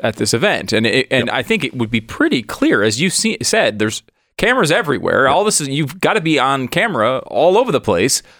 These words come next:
Speaker 1: Were you doing something different than the New York Times reporters who were there?
Speaker 2: I am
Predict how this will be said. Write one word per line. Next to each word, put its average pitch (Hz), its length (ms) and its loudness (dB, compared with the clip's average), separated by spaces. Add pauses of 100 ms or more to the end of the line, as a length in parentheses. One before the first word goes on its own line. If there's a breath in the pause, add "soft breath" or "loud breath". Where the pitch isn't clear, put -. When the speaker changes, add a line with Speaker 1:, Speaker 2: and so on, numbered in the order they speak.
Speaker 1:
Were 139 140 4
you 175 120 2
doing 190 280 2
something 185 320 -2
different 151 480 -4
than 107 180 2
the 110 140 2
New 117 100 2
York 117 180 2
Times 185 440 -2
reporters 92 460 -2
who - 80 -8
were 80 120 -8
there? - 160 -2
Speaker 2:
I 95 80 0
am 95 260 -2